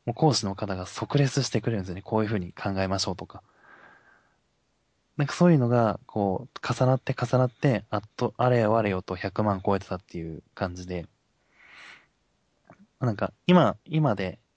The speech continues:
さえ僕は、なんか百何十万超えてて、まあ、しっかり安定してきてるんですけども、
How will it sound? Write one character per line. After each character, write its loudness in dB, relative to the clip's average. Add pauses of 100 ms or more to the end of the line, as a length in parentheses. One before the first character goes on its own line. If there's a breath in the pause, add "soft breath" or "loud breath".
(160)
さ -2
え -2
僕 -4
は、 -2 (640 loud breath)
な -6
ん -6
か -10
百 -4
何 2
十 -2
万 0
超 -2
え -2
て -8
て、 -6 (1800)
ま -4
あ、 -8
し -2
っ -4
か 0
り 2
安 0
定 0
し -2
て -2
き -14
て -6
る -10
ん -10
で -14
す -18
け -8
ど -6
も、 -4